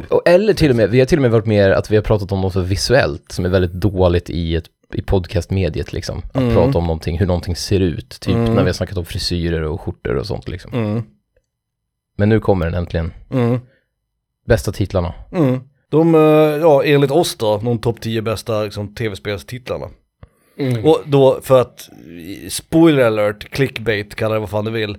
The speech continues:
Speaker 2: vi kommer ju såklart att göra en dåliga titlar också.
Speaker 1: Ja, självklart.
Speaker 2: Såklart. För
Speaker 1: Självklart.
Speaker 2: det är så vi funkar här på, på Sista Bossen.
Speaker 1: <laughs>
Speaker 2: Vi är
Speaker 1: Det är
Speaker 2: stringenta, som det heter.
Speaker 1: För det
Speaker 2: Eh.
Speaker 1: första, jag, jag vill prata om det här lite grann.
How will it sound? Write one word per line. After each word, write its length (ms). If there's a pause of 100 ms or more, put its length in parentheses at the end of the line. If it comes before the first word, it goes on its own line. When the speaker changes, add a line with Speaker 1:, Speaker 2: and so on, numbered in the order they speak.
(240)
Speaker 2:
vi 80
kommer 340
ju 60
såklart 400
att 60
göra 300
en 260 (460)
dåliga 400
titlar 440
också. 280 (140)
Speaker 1:
Ja, 140
självklart. 500
Speaker 2:
Såklart. 520
För 300
Speaker 1:
Självklart. 280
Speaker 2:
det 40
är 40
så 160
vi 60
funkar 320
här 80
på, 240
på 180
Sista 200
Bossen. 300 (200)
Speaker 1:
<laughs> 160
Speaker 2:
Vi 100
är 40
Speaker 1:
Det 100
är 40
Speaker 2:
stringenta, 800
som 120
det 60
heter. 300 (460)
Speaker 1:
För 100
det 80
Speaker 2:
Eh. 80
Speaker 1:
första, 320 (160)
jag, 300
jag 100
vill 140
prata 280
om 80
det 60
här 100
lite 160
grann. 200